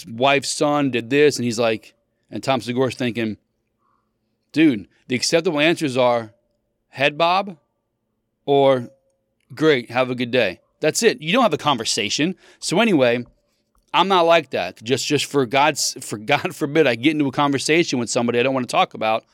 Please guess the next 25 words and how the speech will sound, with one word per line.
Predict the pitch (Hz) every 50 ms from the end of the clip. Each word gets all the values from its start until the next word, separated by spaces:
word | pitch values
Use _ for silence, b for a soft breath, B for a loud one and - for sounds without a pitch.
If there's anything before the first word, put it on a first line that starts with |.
| _ _ _ _ _ _ _ -
I'm | 107
trapped. | - - 135 110 82 78 _ _ _ _ _ _
So | - - - 143
anyway, | 180 185 151 117 98 85 80 - _ _ _ _ _ _ _ _ _ _ _ _ _ _ _ _ -
we | 127 139
come | 135 - 156 156
up | 151 143
with | 160 160
a | 165
plan | 131 - 143 127 117 110 113 123 143 - _ _ _ _ _ _ _ _ _ _
to | - 127 117
get | 107 127 156 160
in | 180
the | 180 160
pool | 127 - - 196 196 190 180 - -
early. | 151 156 156 127 107 95 - -
If | 110 -
you're | 117 127 151
in | 180 202
the | 202 180
pool, | - - 170 156 147 156 156 - _ _ _ _ _
people | - 147 143 151
start | 131 - 170 165 147
showing | - - 170 170 185 175 139
up. | 123 117 117 120